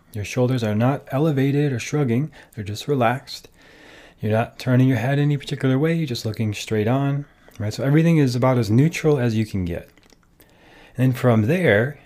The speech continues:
you can have all sorts of movements. And this brings us to our third thing. The third most helpful thing I've learned about anatomy is that every muscle in the body can only do two things.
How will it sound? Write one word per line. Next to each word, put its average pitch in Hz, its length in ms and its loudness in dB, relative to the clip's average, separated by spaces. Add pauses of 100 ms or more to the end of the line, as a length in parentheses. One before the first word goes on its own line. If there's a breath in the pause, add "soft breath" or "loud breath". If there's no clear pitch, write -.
(220 soft breath)
you 110 120 -2
can 113 160 -4
have 107 160 -2
all 127 600 0
sorts 107 500 -4
of 98 120 -8
movements. 92 560 -8 (800 loud breath)
And 113 180 2
this 127 120 2
brings 127 220 2
us 127 160 0
to 117 180 2
our 107 120 2
third 156 640 2
thing. 101 300 -4
The 98 80 -6
third 139 280 0
most 127 220 2
helpful 104 220 0
thing 104 220 -4
I've 98 120 -2
learned 120 180 2
about 120 180 0
anatomy 104 480 -2
is 95 120 -6
that 101 100 -6
every 131 240 0
muscle 139 400 0
in 107 80 0
the 107 60 -2
body 117 360 0
can 101 240 -6
only 151 280 0
do 120 360 0 (500 loud breath)
two 160 360 4
things. 123 640 -2